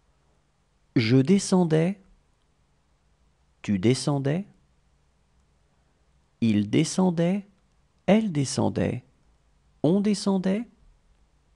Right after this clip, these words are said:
Nous descendions. Vous descendiez. Il descendait.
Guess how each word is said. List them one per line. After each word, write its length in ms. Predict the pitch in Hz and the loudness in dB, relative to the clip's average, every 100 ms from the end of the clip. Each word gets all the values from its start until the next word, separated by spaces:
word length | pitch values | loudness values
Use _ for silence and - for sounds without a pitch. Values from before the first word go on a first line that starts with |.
| _ _ _ _ _ _ _ _ _ _ _ _ - | _ _ _ _ _ _ _ _ _ _ _ _ 0
Nous 300 | 127 135 143 | 4 4 4
descendions. 840 | 185 214 226 220 190 196 208 254 _ _ _ _ _ _ _ _ _ _ _ _ _ _ _ _ _ - | 2 2 0 0 0 0 -2 -4 _ _ _ _ _ _ _ _ _ _ _ _ _ _ _ _ _ -10
Vous 240 | 156 101 101 | -6 -6 -2
descendiez. 880 | 127 175 180 147 127 113 117 131 - _ _ _ _ _ _ _ _ _ _ _ _ _ _ _ _ _ _ _ | 0 2 0 -2 -2 -2 -2 -4 -12 _ _ _ _ _ _ _ _ _ _ _ _ _ _ _ _ _ _ _
Il 300 | 117 110 107 | -2 -2 0
descendait. 800 | 107 175 - 180 160 143 143 151 | 2 2 2 0 0 0 0 -2